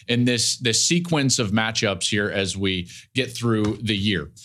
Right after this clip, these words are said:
Before I get into that, just very quickly, remember to subscribe to the program, right? Wherever you're listening, subscribe to the program. Wherever you're watching on YouTube, subscribe to the program, like it,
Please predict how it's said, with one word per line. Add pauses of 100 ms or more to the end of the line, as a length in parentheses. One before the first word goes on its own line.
(180)
Before
I
get
into
that,
just
very
quickly,
remember
to
subscribe
to
the
program,
right?
Wherever
you're
listening,
subscribe
to
the
program.
Wherever
you're
watching
on
YouTube,
subscribe
to
the
program,
like
it,